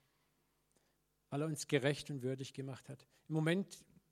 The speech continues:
drängen wir wieder hier in einen neuen Heilungsaufbruch ein. Wir möchten das endlich durchbrechen sehen. Und es ist so krass, wie der Teufel immer wieder versucht, einem mit der Würdigkeit zu konfrontieren. Du musst noch mehr beten, noch mehr fasten, noch mehr dies, noch mehr das, noch mehr dies.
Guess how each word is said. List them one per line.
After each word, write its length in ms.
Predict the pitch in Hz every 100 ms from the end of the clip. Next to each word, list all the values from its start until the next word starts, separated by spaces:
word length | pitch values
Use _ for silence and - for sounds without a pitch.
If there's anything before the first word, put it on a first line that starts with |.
| _ 143
drängen 340 | 160 180 185
wir 120 | 170
wieder 180 | 156 151
hier 220 | 113 165
in 80 | 151
einen 100 | 139
neuen 360 | 135 135 143 123
Heilungsaufbruch 840 | 139 143 135 - 139 - 147 131
ein. 140 | 139
Wir 80 | 131
möchten 340 | 131 135 - 135
das 160 | 120
endlich 400 | 151 123 120 120
durchbrechen 540 | - - - 135 117 -
sehen. 260 | 67 113 - _ _ _ _ _ _ _
Und 160 | - 151
es 120 | 160
ist 200 | 180 -
so 120 | 196
krass, 440 | 202 - 180 180 -
wie 80 | 160
der 120 | 160
Teufel 400 | - 165 170 180
immer 180 | 165 160
wieder 180 | 160
versucht, 460 | - 151 151 156 -
einem 380 | 160 151 147 143 - - _ _ -
mit 220 | 139 -
der 180 | 135 117
Würdigkeit 680 | 127 160 156 - 147 143 -
zu 120 | 135
konfrontieren. 800 | - 135 - 139 127 127 131 131 _ -
Du 100 | 139
musst 220 | 143 -
noch 140 | 151 131
mehr 120 | 147
beten, 320 | 139 131 139
noch 140 | 139
mehr 140 | 151 135
fasten, 380 | - 127 - 139
noch 140 | 131
mehr 120 | 139
dies, 260 | - 127 -
noch 160 | 135
mehr 100 | 139
das, 280 | 139 127 -
noch 120 | 135
mehr 140 | 117 123
dies. 300 | 120 127